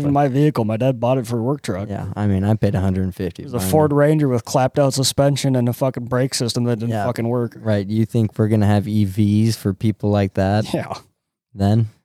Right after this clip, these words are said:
Speaker 1: Yeah.
Speaker 2: In thirty years' time.
Speaker 1: You can buy a used Tesla for six grand.
Speaker 2: Granted, granted, my first vehicle was a nineteen nineties F one fifty,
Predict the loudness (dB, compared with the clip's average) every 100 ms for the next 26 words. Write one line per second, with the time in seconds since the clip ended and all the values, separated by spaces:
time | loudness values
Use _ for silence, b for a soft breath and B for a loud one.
0 | _ -4 -4 0 0 2 2 2 0 0
1 | -6 -6 -12 _ _ -6 -4 0 0 0
2 | -2 -2 -4 -6 -6 -8 -10 -10 -10 -2
3 | 2 4 2 2 0 0 -8 -2 0 2
4 | 0 -2 -4 -2 0 2 0 -2 -10 -20
5 | _ 0 0 2 2 0 2 0 0 -2
6 | -2 -2 -4 -10 -14 -10 -8 -8 -10 -16
7 | -16 -12 -10 -8 -8 -6 -8